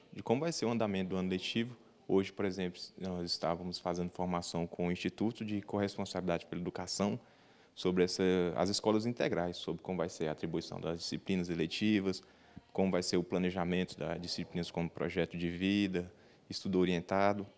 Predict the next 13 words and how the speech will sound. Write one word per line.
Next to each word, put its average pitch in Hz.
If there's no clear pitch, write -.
E 92
esse, 101
esse 104
planejamento 113
ele 117
serve 104
pra 110
o -
professor 107
poder, 101
é, 87
se -
preparar 117